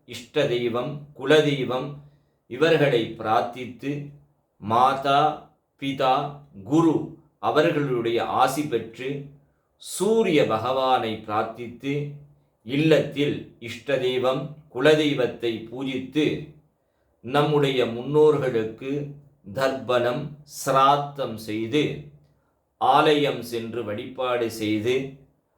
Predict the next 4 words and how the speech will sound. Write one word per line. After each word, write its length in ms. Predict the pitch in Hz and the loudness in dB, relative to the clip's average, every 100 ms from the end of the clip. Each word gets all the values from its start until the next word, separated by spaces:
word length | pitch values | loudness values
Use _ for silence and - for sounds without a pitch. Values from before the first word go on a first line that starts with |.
| - | -4
ஆலயத்தில் 880 | 113 147 156 139 131 - 127 107 - - _ _ _ - | 4 6 6 2 -2 -8 -8 -6 -8 -14 _ _ _ -6
பஞ்சாங்கம் 840 | 131 160 156 147 139 123 113 95 | -4 2 6 6 4 -2 -4 -2
வாசிக்கதை 720 | 117 120 143 - 117 107 110 | 0 0 -6 -10 -8 -8 -8
கேட்டு 440 | 113 113 113 131 | -6 -6 -6 -8